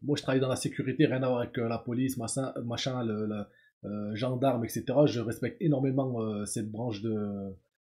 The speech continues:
de, de boulot. Et, euh, mais faire ce genre de, de vidéo, c'est, euh, c'est limite cracher sur les services de police ou, euh, les services de gendarmerie ou le, le travail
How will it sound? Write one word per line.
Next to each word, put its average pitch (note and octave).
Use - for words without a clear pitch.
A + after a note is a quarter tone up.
de, G2+
de A#2
boulot. C#3+
Et, C3
euh, G#2
mais C#3
faire F3
ce D#3+
genre C3+
de, A#2
de C#3+
vidéo, D3
c'est, B2+
euh, G#2+
c'est C3+
limite D#3+
cracher F3
sur C#3
les C3+
services C#3
de D3
police D3
ou, B2
euh, A2+
les B2
services C3
de C3
gendarmerie C3+
ou C3+
le, B2+
le B2+
travail D#3+